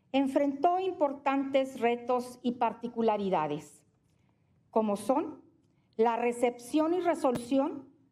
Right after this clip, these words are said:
de quince mil setecientos noventa y nueve expedientes vinculados con el proceso electoral federal y con los procesos locales concurrentes.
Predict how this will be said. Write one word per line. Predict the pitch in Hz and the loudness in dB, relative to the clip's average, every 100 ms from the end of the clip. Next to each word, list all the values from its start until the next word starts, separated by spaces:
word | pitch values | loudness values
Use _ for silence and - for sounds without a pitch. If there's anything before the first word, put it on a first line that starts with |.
| - | 0
de | 247 247 | 0 2
quince | 254 269 285 254 | 0 0 2 2
mil | 269 311 311 | 2 0 0
setecientos | 339 320 269 262 277 269 262 285 269 | -2 0 -4 0 2 2 2 0 0
noventa | 269 247 240 240 240 220 | 0 2 0 -2 -2 0
y | |
nueve | 233 247 247 254 | 2 0 2 -2
expedientes | - - 196 208 233 269 339 370 - - _ _ _ | -4 -4 -2 0 0 0 -2 -4 -6 -20 _ _ _
vinculados | 214 294 403 - 349 294 262 269 269 | 0 0 0 0 0 2 2 -2 0
con | 247 247 | 0 2
el | 302 | 0
proceso | 302 269 269 247 262 247 | 0 0 0 -2 0 0
electoral | 240 247 240 247 226 233 | 2 -2 0 0 0 -2
federal | 233 233 208 202 240 370 - _ _ _ 269 | -2 0 0 0 -2 -4 -12 _ _ _ -2
y | 269 | 2
con | 277 262 | 2 2
los | 277 311 | 0 -2
procesos | 320 294 285 254 240 254 247 - - | -2 -2 2 -2 0 0 -2 -4 0
locales | 269 262 233 226 226 220 | 0 0 -2 0 -2 -4
concurrentes. | - 233 240 214 175 160 - - - _ | -4 -4 -2 0 0 -2 -8 -18 -20 _